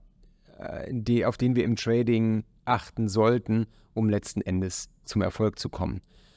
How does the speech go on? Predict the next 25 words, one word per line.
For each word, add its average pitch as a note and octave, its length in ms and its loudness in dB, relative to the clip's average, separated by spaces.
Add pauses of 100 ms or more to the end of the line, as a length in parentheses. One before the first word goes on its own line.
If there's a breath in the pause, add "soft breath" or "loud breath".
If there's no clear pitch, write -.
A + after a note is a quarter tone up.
(240 soft breath)
Ähm, G2+ 500 0 (1000)
das G#2+ 180 2
ist, - 160 -6
denke G2 200 0
ich, - 280 -10 (320)
sehr, G2 220 0
sehr F2+ 140 0
wichtig F2+ 500 -6 (200)
zu - 160 -16
verstehen. - 760 -6 (800 soft breath)
Volumenprofil F#3 960 4 (100)
im B2+ 200 0
Gegensatz C#3 540 -2
zum G#2 460 -2
Market A#2+ 460 -2
Profile C#3 560 -2 (100)
ist, - 600 -6
ähm, G2+ 800 -2
noch G2+ 160 0
nicht A2 160 -4
ganz D3+ 160 2
so F3 80 -2
alt - 300 -2
wie D3 80 -2
das - 300 -6